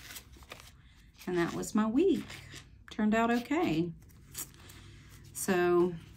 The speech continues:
let's get this started. Um, I can say, um,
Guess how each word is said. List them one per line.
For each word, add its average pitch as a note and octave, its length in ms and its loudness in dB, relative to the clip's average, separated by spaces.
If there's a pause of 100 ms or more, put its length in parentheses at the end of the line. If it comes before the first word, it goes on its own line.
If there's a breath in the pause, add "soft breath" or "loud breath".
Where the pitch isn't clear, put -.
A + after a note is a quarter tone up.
(200 loud breath)
let's G#3 280 0
get - 280 -6
this D#4 180 0
started. F#3+ 1500 -2 (1600 soft breath)
Um, F#3 380 4
I G#3+ 100 2
can D#4+ 380 8
say, F#3 640 4 (1300 loud breath)
um, F3 640 -2